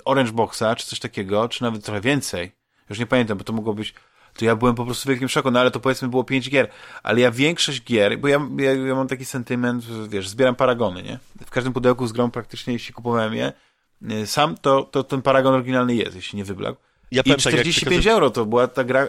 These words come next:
Speaker 1: to była ta cena, za którą płaciłem za nowe gry, ale wtedy było jeszcze H M V i jeszcze była ta,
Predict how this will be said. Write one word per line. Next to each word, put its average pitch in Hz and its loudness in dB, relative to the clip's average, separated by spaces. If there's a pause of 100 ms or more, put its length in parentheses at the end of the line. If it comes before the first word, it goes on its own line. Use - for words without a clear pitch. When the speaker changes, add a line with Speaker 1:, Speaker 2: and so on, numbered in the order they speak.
(160)
Speaker 1:
to 127 -2
była 135 2
ta 131 -2
cena, 139 -6
za 131 -6
którą 127 -8
płaciłem 127 -6
za 120 -6
nowe 123 -2
gry, 120 2
ale 131 4
wtedy 135 -2
było 131 2
jeszcze - -4
H 131 -2
M 120 0
V 123 0
i 131 -6
jeszcze 127 -4
była 123 0
ta, 117 -2